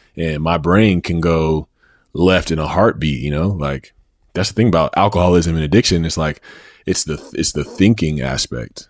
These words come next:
of it more so than it is, like, the, the drinking. Like, sure, like, I, I haven't had a drink or a, or a, a pill in almost six years, but it's the mind that still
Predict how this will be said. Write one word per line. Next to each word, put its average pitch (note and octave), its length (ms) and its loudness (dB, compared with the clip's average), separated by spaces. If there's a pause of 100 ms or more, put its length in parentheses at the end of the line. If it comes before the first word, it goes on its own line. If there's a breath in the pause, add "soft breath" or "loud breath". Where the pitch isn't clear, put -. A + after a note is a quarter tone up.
of C2+ 200 -8
it B1 160 -14 (280)
more D#2+ 240 -2
so D#2 220 0
than D2+ 140 -4
it D2 140 -2
is, C#2+ 260 -4
like, C#2 300 -8 (380)
the, C#2+ 160 -2
the C2+ 160 -6
drinking. D2 420 -2
Like, C#2+ 140 -6
sure, F#2 320 2
like, C2+ 300 -8 (560 loud breath)
I, D#2 160 -6
I E2 140 -4
haven't D#2+ 180 -4
had E2 160 -2
a C#2+ 80 -2
drink D#2+ 280 -4
or C#2+ 200 -4
a, B1+ 180 -10 (240)
or C#2+ 180 -8
a, B1+ 180 -8 (300)
a C2+ 120 -6
pill F#2 280 2
in D2+ 240 -4
almost D2+ 340 -4
six - 260 -4
years, D#2 380 2
but C#2+ 280 -4 (400)
it's - 220 -6
the B1+ 120 -12
mind D#2+ 540 -2
that D2 140 -4
still D#2 560 -2